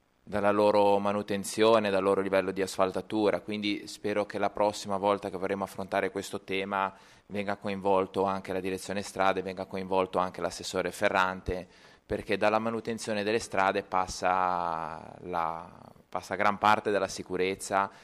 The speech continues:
e del ri-, e, e il rischio di incidenti, soprattutto visto che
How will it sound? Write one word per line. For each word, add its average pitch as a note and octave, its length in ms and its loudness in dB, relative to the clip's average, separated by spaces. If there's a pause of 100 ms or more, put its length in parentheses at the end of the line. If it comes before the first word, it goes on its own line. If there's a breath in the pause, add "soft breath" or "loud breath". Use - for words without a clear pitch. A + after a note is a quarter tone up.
(160 loud breath)
e F#2+ 100 -10
del F#2+ 140 -2
ri-, F#2+ 220 -10
e, F#2+ 400 -8 (1120)
e - 120 -8
il G#2 120 0
rischio G2 540 0
di F#2+ 140 -4
incidenti, E2+ 540 -6
soprattutto A2+ 640 -4
visto F#2 320 -12
che F#2+ 300 -10